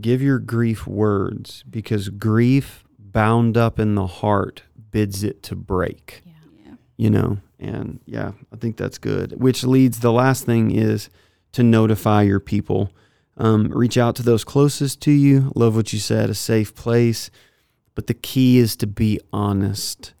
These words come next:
Speaker 1: to be honest. And I've said it over and over, whatever is hidden will never be healed.
Speaker 2: Yep.
Speaker 1: Right? And so what does it look like? Haley, you kinda talked about it. Nikki, what does it look like to notify your people? Is it,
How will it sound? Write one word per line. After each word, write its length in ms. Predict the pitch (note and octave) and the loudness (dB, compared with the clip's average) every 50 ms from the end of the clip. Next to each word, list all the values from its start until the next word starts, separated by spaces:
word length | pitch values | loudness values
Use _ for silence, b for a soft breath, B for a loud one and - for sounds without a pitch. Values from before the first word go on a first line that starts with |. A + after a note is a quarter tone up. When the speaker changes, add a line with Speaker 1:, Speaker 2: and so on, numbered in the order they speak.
| _ _ _ _ | _ _ _ _
Speaker 1:
to 120 | - A#2 G#2 | -4 -4 -2
be 300 | A2 A2+ A2 G#2+ G2+ - - | 0 0 0 0 0 -2 -2
honest. 640 | - G#2 G#2 G#2 G2+ G2+ G2+ G#2 G#2+ G#2 - - - | -2 0 2 2 2 2 2 0 0 -4 -6 -6 -2
And 120 | - G#2+ | 0 0
I've 160 | G#2 G2+ G2 | 2 0 0
said 180 | - - A2+ G#2+ | 0 0 0 0
it 140 | G#2 G2+ - - | 0 -2 -6 -4
over 400 | - A2 A2+ A#2 A2+ A#2 A#2+ A#2 | 0 2 2 2 2 0 0 0
and 100 | A#2 A2+ A2 | 0 0 0
over, 460 | G#2+ G#2+ G#2 G2+ G#2 G2+ G2+ G2+ G2+ - _ _ _ _ _ _ _ _ _ _ _ - | 0 0 -2 -2 -4 -4 -6 -6 -8 -12 _ _ _ _ _ _ _ _ _ _ _ -6
whatever 720 | A2 A2 A2+ - - - A#2 A#2 A#2+ A#2+ B2 C3+ C#3+ C#3+ | -4 -4 -4 -4 -4 -2 2 2 2 2 2 2 2 2
is 260 | - - A#2 A2+ G#2 G#2 - - - - | 2 0 0 -2 -2 -4 -10 -12 -4 0
hidden 460 | B2 A#2 A2+ G#2 G#2+ G#2 G2+ G2 F#2+ | 2 2 4 4 4 4 4 4 2
will 140 | G2 G#2 G#2 | 2 4 4
never 420 | G#2 G#2 G2+ G2+ G2 G2 G#2 G#2 | 4 4 4 4 4 2 2 0
be 180 | F#2+ G#2 G#2 G2+ | 2 0 0 0
healed. 580 | F#2 - - - G2 F#2+ - - - - - - - G3 F3+ | -2 -4 -4 -4 -4 -2 -4 -4 -6 -10 -12 -16 -18 -20 -18
Speaker 2:
Yep. 240 | D#3+ D#3 D#3+ - _ _ _ - | -16 -16 -16 -18 _ _ _ -6
Speaker 1:
Right? 400 | - G#2+ G#2+ G#2+ A2 A2 A2 - - _ _ - | -2 0 2 4 4 2 2 -2 -6 _ _ -4
And 140 | A2 A2 | -4 -2
so 440 | - - A#2+ A2+ A2 G#2+ G#2+ G#2+ G2+ b b b b b b | -2 0 0 0 2 0 0 -2 -4 b b b b b b
what 100 | - C#3 | 0 2
does 140 | D3 C3+ B2 | 2 2 2
it 100 | A#2+ - | 0 0
look 180 | - B2 B2 - | -2 -2 -2 0
like? 260 | A#2 A2+ A2 - - A#2+ | -2 -2 -2 -4 -4 -2
Haley, 280 | A#2+ A#2 A#2 A#2+ A#2 | 0 2 2 4 4
you 140 | A2+ A#2 A#2+ | 4 2 2
kinda 220 | - B2 A#2 A2 | 2 0 0 0
talked 280 | G#2+ - A2 A2 G#2 - | -2 -2 -4 -4 -4 -4
about 220 | G#2+ A2+ A2+ A2+ A2+ | -2 0 0 0 0
it. 80 | - | 0
Nikki, 300 | - B2+ B2 B2 - B2+ | 0 0 0 2 0 -2
what 140 | A#2 A#2+ B2+ | 0 0 0
does 120 | B2+ B2 A#2+ | 0 0 -2
it 120 | A2+ - | -2 -2
look 200 | A2+ A#2 - - | -2 -4 -4 -2
like 360 | A2+ A2+ A2 G#2+ G2+ - - b b b b b b b b b b b b b _ - | 0 0 0 0 0 -4 -8 b b b b b b b b b b b b b _ 0
to 120 | - C#3+ | 2 4
notify 600 | C#3 B2 A#2 A2+ A2 A2 A2 - - A2+ G#2+ G#2 | 6 6 6 4 4 2 2 2 2 2 2 4
your 180 | G#2 G#2 G2+ G2 | 4 4 2 2
people? 460 | - A2+ A2 G#2 - - - - - - | 2 2 2 2 2 -2 -4 -4 -4 -2
Is 180 | B2+ C3+ A2 B2 | -2 0 0 0
it, 120 | A#2+ - | -2 -4